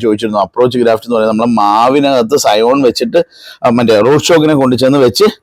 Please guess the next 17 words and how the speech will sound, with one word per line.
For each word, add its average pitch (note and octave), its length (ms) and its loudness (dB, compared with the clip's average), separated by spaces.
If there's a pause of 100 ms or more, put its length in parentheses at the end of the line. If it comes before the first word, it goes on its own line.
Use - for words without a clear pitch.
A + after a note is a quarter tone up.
(480)
ആ, C3 40 4 (480)
കെട്ടിയില്ലേ, D3+ 400 0 (220)
അതിനെയാണ് D3 420 2 (220)
അപ്രോച്ച് F#3 480 0
ഗ്രാഫ്റ്റ് C3+ 280 2
അല്ലെങ്കിൽ C3+ 280 0
സൈഡ് C#3 260 2
ഗ്രാഫ്റ്റ് B2 220 0
എന്നറിയപ്പെടുന്നത്. G2+ 560 0
പക്ഷേ A#2+ 240 -2
ഇത്, F3+ 80 2 (600)
ആ, C#3 60 0 (120)
സ്റ്റോൺ F3+ 340 0
ഗ്രാഫ്റ്റിന്റെ A3+ 440 0
വേറൊരു F#3 300 2
മെത്തേഡാണ്. C3 420 0
ഇത് A#2+ 60 0